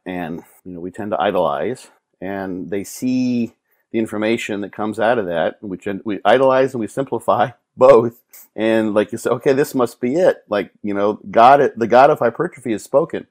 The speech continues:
And I, and I'm not in any way, <laughs> like, Brad, if, I, I doubt he'll listen to this, but Brad, Brad knows I'm not, I'm not picking on him whatsoever. He, I, I'm sure he senses this all the time in the messages and the way that, you know, people interact with him, that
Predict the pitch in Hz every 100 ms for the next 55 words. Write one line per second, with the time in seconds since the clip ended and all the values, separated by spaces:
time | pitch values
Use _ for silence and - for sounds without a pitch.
0 | _ _ - 113 - 117 110 123 131 113
1 | 113 123 - 117 - 113 _ _ - _
2 | 127 135 120 104 107 - 190 90 104 113
3 | 92 101 131 107 107 - 113 101 165 -
4 | _ - - - 135 127 135 139 123 113
5 | 110 - 113 117 - 143 127 110 101 151
6 | 143 104 - 101 127 104 101 110 104 -
7 | 107 95 123 117 104 - 123 - 98 95
8 | 101 98 90 - 120 117 98 - _ _
9 | _ - 101 95 101 104 113 95 107 104
10 | 98 95 98 92 92 - 90 87 85 104
11 | 95 90 - _ _ _ - 92 98 117
12 | 107 - 98 90 _ _ - 95 92